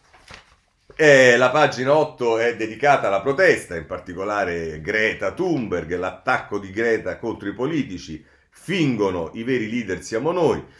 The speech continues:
L'attivista, eh, parla alla cop alternativa e dice: "Il cambiamento non arriverà da lì dentro". E poi ci sono,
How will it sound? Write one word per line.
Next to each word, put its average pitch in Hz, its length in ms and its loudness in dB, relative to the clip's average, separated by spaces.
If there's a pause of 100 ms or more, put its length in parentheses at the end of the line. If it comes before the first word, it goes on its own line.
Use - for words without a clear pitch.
(280)
L'attivista, 113 1000 -2
eh, 92 100 -8
parla 101 560 0
alla 95 260 -4
cop 113 420 -2
alternativa 117 1120 -2
e 90 100 -4
dice: 95 220 -12
"Il 85 100 -10
cambiamento 85 680 -8
non 101 160 -8
arriverà 85 380 -4
da 85 120 -8
lì 85 160 -10
dentro". 101 440 -2 (420)
E 165 100 -4
poi 147 380 4
ci 139 140 -10
sono, 120 540 -4